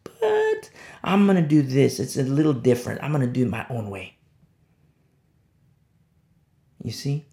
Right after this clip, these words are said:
Problems beget problems, beget problems, beget problems. And the whole time, disobedience is amplified. That's not good.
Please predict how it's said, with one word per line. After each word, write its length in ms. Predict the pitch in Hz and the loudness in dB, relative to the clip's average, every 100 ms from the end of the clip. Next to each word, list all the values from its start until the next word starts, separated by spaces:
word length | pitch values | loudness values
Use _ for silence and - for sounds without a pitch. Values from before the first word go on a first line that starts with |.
| _ _ _ _ _ _ _ _ _ _ _ _ _ _ _ - | _ _ _ _ _ _ _ _ _ _ _ _ _ _ _ -10
Problems 500 | - 101 120 127 127 | -2 0 0 -4 -6
beget 480 | - 123 120 - - | -6 -2 0 -2 -4
problems, 520 | 139 147 160 156 160 | -6 -4 -2 -4 -4
beget 460 | - 117 110 - | -6 -4 -4 -6
problems, 500 | - 147 165 160 160 | -6 -2 0 0 -2
beget 440 | 160 117 - - - | -2 -8 -8 -10 -8
problems. 560 | - 69 - - - - | -8 -6 -8 -12 -16 -14
And 160 | 113 107 | -12 -10
the 40 | |
whole 420 | - 123 147 165 | -6 0 2 0
time, 340 | 165 151 160 170 - - - | -2 -2 -2 -4 -10 -18 -8
disobedience 1000 | 110 113 - 113 113 117 113 113 113 113 - | -2 -2 -2 -4 -4 -2 0 -2 -2 -8 -12
is 220 | 117 - | -12 -10
amplified. 600 | 107 98 - - 65 71 - _ _ _ _ _ _ _ _ _ _ _ _ _ _ _ _ _ _ _ _ _ _ _ _ - _ _ _ _ _ _ | -12 -12 -14 -12 -12 -12 -16 _ _ _ _ _ _ _ _ _ _ _ _ _ _ _ _ _ _ _ _ _ _ _ _ -20 _ _ _ _ _ _
That's 160 | - - | -20 -14
not 180 | 101 104 | -12 -4
good. 300 | 165 220 | -2 -2